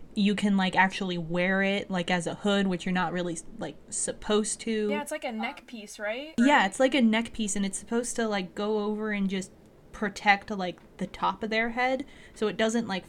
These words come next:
Speaker 1: fit on, like, a hat. But it
Speaker 2: Mm.
Speaker 1: has, like, um, gold bands, and it's just more, it's more like a,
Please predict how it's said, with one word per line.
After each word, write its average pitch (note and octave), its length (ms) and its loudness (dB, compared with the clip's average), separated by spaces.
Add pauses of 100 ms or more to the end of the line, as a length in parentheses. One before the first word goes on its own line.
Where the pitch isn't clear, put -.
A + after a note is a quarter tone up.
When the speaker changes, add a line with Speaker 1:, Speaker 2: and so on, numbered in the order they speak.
Speaker 1:
fit G3+ 140 0
on, F#3+ 240 0
like, E3+ 160 -4
a D#3+ 100 -8
hat. - 360 -2 (640)
But F#3 280 4 (240)
it - 160 2
Speaker 2:
Mm. G#3 40 -2
Speaker 1:
has, A3 500 4
like, F#3+ 460 -2 (100)
um, F3 460 -2 (180)
gold G3+ 380 4
bands, G3+ 760 2 (100)
and F#3 380 2
it's - 200 -4
just - 440 -2
more, F#3+ 840 2 (480)
it's C#4 200 0
more E4 320 6
like G#4 240 6
a, G#3 460 4